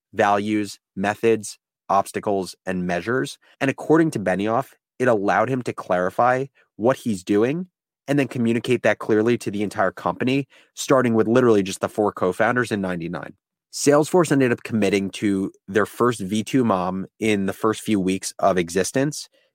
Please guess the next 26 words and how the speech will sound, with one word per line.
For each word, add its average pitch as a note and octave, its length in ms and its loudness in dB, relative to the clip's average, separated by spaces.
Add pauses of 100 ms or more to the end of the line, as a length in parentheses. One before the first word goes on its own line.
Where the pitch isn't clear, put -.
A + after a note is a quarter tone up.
They A2 100 4
wrote G#2+ 340 4
it D3 120 4
on A2+ 200 -2
a G#2+ 200 0 (120)
large A2 460 2
American G#2 380 0
Express G#2 360 -2 (120)
envelope. E2+ 560 -6 (560)
And A#2 140 2
the A2 60 2
cool E3 360 2
part A2+ 260 2
is, F#2+ 380 0 (380)
several C#3 440 0
years B2+ 280 0
later, A2 420 0 (160)
Parker B2+ 360 2
Harris, G#2+ 420 0
who A#2+ 160 0
was G#2 140 2
one G#2 240 0
of G#2 100 -4
the G2+ 60 -6
four G#2 200 -2
co-founders, A#2 720 -4